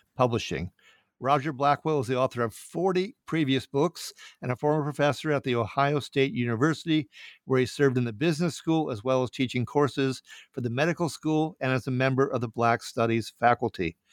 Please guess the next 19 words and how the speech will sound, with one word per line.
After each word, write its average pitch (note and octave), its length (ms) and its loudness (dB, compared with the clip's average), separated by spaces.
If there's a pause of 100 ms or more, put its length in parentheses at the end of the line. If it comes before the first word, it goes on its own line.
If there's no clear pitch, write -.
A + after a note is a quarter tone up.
(280)
In C3 100 -2
addition, C#3+ 520 -2
Roger C3 340 0
has A#2+ 120 -4
taught D3+ 280 4
and C3+ 140 -4
done B2 180 0
research C3+ 500 0 (320)
in A2+ 180 2 (120)
thirty-nine F3 500 2
countries C3 640 0 (400)
and D3+ 240 0
for C#3+ 120 -2
inmates C3 480 0
at A#2 140 -4
the B2 80 0
Federal B2+ 460 0
Corrections B2+ 640 0
Institute B2+ 640 2